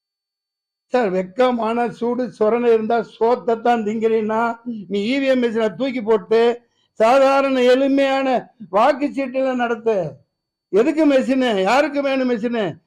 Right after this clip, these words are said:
ஆறரை லட்சம், ஆறரை லட்சம், ஒண்ணு ரெண்டு இல்ல. இங்க பார், ஆறரை லட்சம் மெஷினு ரிப்பேரா போச்சான். ஏண்டா, உங்க அப்பன் தன்னானே? அடே,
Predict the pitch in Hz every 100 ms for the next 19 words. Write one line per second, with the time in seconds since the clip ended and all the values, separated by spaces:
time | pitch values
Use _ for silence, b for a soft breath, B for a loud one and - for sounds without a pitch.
0 | _ _ _ 180 233 262 269 262 247 165
1 | 226 175 - - 185 226 220 202 190 190
2 | 202 180 208 220 208 190 196 185 185 175
3 | 143 _ _ _ _ 156 190 233 233 160
4 | - _ _ _ _ - 165 220 226 214
5 | 196 175 196 180 180 175 220 208 220 175
6 | 175 208 190 147 135 131 - _ _ _
7 | _ _ _ 151 180 170 156 156 170 165
8 | 202 165 180 202 185 160 - _ _ _
9 | _ - 165 214 196 147 -